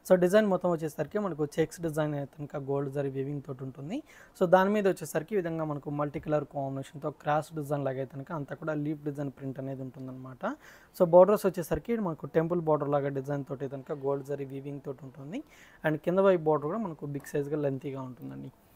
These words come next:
And వైట్ కలర్ కాంబినేషన్ తోటి మనకు ఈ విధంగా ప్రింటెడ్ పళ్ళు ఉంటుంది.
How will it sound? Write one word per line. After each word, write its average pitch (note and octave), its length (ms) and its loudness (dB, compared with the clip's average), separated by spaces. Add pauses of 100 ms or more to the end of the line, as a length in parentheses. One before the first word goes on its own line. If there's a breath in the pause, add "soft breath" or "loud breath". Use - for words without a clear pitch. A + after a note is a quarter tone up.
(440 soft breath)
And D3 220 -6
వైట్ D3 240 4
కలర్ E3 240 0
కాంబినేషన్ C#3+ 520 -6
తోటి C#3+ 280 -4
మనకు D#3 340 -8 (180)
ఈ F3 100 -14
విధంగా C#3+ 300 -8
ప్రింటెడ్ D3 400 -10
పళ్ళు C3+ 260 -4
ఉంటుంది. C3+ 380 -10